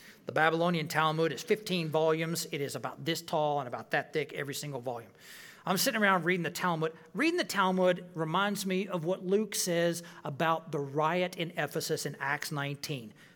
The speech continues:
Most people didn't even know why they were there. That's what I feel when I'm reading the Talmud. So I'm reading the Talmud the other day,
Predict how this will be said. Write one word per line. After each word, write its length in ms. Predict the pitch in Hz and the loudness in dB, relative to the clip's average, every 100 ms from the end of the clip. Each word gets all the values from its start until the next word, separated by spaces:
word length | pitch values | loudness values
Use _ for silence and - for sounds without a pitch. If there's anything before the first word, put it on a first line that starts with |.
| _ | _
Most 340 | 160 269 - - | 0 0 0 -2
people 240 | 240 226 | 2 4
didn't 220 | 196 196 | 4 4
even 160 | 190 185 | 0 2
know 140 | 190 | 2
why 260 | 180 170 165 | 4 2 2
they 140 | 165 | 2
were 140 | 160 151 | 0 0
there. 300 | 135 107 - - - - - - - | -2 -4 -10 -18 -16 -16 -16 -18 -4
That's 300 | 151 196 190 | 4 4 4
what 160 | 185 175 | 4 6
I 140 | 160 | 4
feel 260 | 160 151 123 | 2 -2 -2
when 100 | 120 | -6
I'm 140 | 127 | -8
reading 220 | 123 131 | -6 -8
the 60 | 120 | -6
Talmud. 420 | - 127 117 110 - - - - | -6 -6 -6 -12 -18 -20 -20 -6
So 120 | - | 0
I'm 80 | 269 | 4
reading 160 | 311 302 | 4 4
the 60 | |
Talmud 400 | 196 165 165 160 | 0 2 2 2
the 100 | 147 | 2
other 120 | 151 143 | 0 2
day, 400 | 139 139 156 | 2 4 0